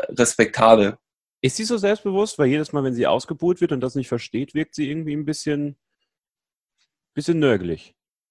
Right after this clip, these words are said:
Speaker 1: Aber ich glaub, das, das, ich glaub, das, das ist, äh,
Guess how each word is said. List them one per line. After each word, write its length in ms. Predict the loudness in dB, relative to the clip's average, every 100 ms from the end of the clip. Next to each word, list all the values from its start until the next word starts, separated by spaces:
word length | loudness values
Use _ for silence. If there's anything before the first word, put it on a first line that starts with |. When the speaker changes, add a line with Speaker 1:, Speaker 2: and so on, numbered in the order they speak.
| _ _ _ _ _ -20 -8
Speaker 1:
Aber 80 | -6
ich 100 | 4
glaub, 220 | 6 6
das, 260 | 4 0 -4 -8
das, 240 | -8 -8 -10
ich 140 | -4
glaub, 260 | 2 2 2
das, 180 | -6
das 200 | -6 -6
ist, 180 | -4 -4
äh, 160 | -2